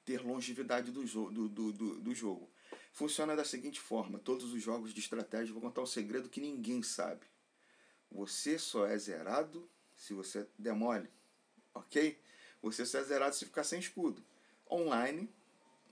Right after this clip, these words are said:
pode fazer as tuas paradas lá, desde que seu castelo seja forte e aguente algum ataque solo, ok? Offline, escudo, beleza? É assim que funciona.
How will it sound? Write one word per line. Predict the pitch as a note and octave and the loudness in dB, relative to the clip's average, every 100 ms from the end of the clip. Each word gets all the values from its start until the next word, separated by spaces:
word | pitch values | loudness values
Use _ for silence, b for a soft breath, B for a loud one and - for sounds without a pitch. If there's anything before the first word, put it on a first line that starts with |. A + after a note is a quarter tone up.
| - | -6
pode | - G#2+ A2 | 2 2 4
fazer | A#2 G#2+ A2+ | 0 0 0
as | |
tuas | A2 - | -2 0
paradas | G#2 G2+ G2+ G2 F#2+ | 2 2 2 0 0
lá, | A#2+ | 2
desde | B2+ B2 A#2+ | 2 -2 -2
que | - A#2 | -4 -2
seu | - A2 | 2 0
castelo | - G#2+ - G2 G2 | 2 -4 2 2 2
seja | G2 A2 | -4 -4
forte | A#2 A2+ A#2+ B2 A2 | 0 2 2 2 -6
e | G2+ | -4
aguente | F#2+ G2 G2+ G2 | -4 -4 0 0
algum | G2 | 0
ataque | G2+ G2 G2 - | -2 0 0 2
solo, | A#2 A#2 A#2+ - B B B | 4 6 4 -2 B B B
ok? | - G#2 - C#3 D3+ B B B | -2 -2 2 0 -2 B B B
Offline, | C3+ C#3 D#3 C3 A2+ B2+ C#3 - | 2 4 2 4 4 2 -2 -8
escudo, | B2+ - D3 C#3 G#2 A#2 - _ _ - | -4 -2 0 0 0 -6 -10 _ _ -16
beleza? | G2 G2+ C3 G3 B2+ F2+ - - | -6 0 4 2 2 -6 -10 -12
É | - | -8
assim | - C#3 | -6 -6
que | - | -6
funciona. | F3+ - B2 F#2 | -6 -2 -2 -2